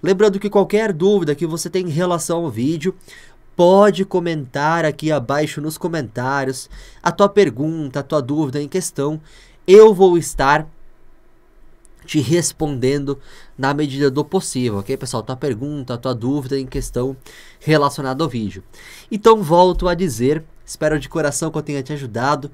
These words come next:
Deixa muito like, se inscreva no canal. Até um próximo vídeo.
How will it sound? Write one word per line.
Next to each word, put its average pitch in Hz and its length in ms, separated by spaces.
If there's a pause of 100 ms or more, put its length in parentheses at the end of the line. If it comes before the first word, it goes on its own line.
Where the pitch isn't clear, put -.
(220)
Deixa - 220
muito 180 260
like, 143 400
se - 140
inscreva 190 560
no 170 100
canal. 131 460 (320)
Até 123 260
um 139 120
próximo 131 480
vídeo. 202 580